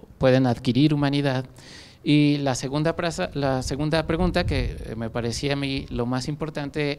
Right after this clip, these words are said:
era si nosotros mismos podemos convertirnos, en cierto sentido, en máquinas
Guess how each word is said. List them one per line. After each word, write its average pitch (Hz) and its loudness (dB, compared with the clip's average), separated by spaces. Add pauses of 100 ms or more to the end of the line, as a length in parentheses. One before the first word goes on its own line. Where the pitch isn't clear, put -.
era 131 -6
si 139 -4 (340)
nosotros 143 -4
mismos 160 2 (440)
podemos 143 0 (160)
convertirnos, 135 0 (240)
en 131 -4
cierto 151 2
sentido, 139 0 (540)
en 135 -2
máquinas 160 -4